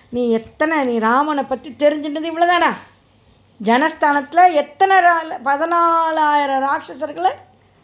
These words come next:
ராமர் மாத்திரமே கொன்னார்ல.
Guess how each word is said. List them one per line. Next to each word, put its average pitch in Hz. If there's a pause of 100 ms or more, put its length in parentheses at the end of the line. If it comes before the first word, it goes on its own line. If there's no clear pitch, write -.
(360)
ராமர் 240
மாத்திரமே 254
கொன்னார்ல. 247